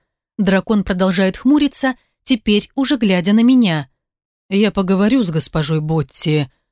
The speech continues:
У нас полно отдельных помещений. Так, вы вперед»,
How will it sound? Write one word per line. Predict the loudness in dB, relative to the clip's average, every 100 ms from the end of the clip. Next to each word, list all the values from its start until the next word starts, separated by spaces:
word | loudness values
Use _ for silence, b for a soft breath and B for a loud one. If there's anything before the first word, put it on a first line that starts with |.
| _ 0
У | 2
нас | 2 0
полно | -2 0 2 0 0
отдельных | -4 -2 -2 0 -2 -2
помещений. | 0 0 0 0 0 -2 -4 -12 _ _ _ _ _
Так, | 0 0 0 -2
вы | -2
вперед», | 0 0 2 2 -2 -10